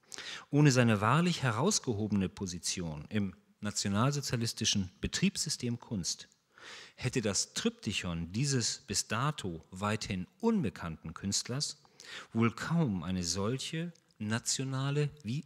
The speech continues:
internationale Plattform erhalten können. Und das ist auch interessant,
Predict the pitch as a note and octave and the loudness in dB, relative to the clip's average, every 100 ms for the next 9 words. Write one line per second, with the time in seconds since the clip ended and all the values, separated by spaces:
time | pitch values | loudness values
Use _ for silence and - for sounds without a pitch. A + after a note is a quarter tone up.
0 | - C#3+ A2 F#2 F2+ - G2 F#2 G2 - | -4 -2 0 0 0 -2 -2 -2 -2 -4
1 | - F2+ - - G#2 G#2+ A2+ - D2+ E2 | -8 -8 -6 -6 -4 -4 -6 -6 -6 -4
2 | E2 G2 - - G#2 D2 D2 _ _ _ | -6 -8 -10 -6 -6 -6 -14 _ _ _
3 | _ _ _ _ _ _ _ _ _ _ | _ _ _ _ _ _ _ _ _ _
4 | _ _ _ _ - - - - - _ | _ _ _ _ -20 -20 -20 -20 -20 _
5 | _ _ _ _ _ _ - - - _ | _ _ _ _ _ _ -20 -20 -20 _
6 | _ _ _ _ _ _ _ _ _ _ | _ _ _ _ _ _ _ _ _ _
7 | C3 A#2 - - _ _ _ _ _ _ | 4 6 4 -10 _ _ _ _ _ _
8 | _ _ _ - A#2 C#3+ A#2+ A2 A#2 A2+ | _ _ _ -6 -4 -2 -4 -6 -6 -4
9 | - G#2+ F3 - | -2 0 0 -2